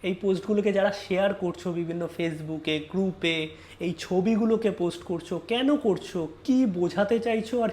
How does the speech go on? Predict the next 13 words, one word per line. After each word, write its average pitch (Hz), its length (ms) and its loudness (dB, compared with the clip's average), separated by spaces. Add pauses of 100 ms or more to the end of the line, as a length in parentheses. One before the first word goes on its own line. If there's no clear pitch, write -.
কি 254 140 2 (120)
প্রতিবাদ 220 560 4
করছো? 147 320 -10 (520)
তোমাদের 180 320 0
যদি 214 200 2
প্রতিবাদের 214 640 0
ধরন 190 380 4
এটা 269 180 4
হয়ে 202 200 4
থাকে, 170 280 0 (360)
আমি 208 220 0
বলবো 202 300 4
প্রতিবাদ 147 420 -2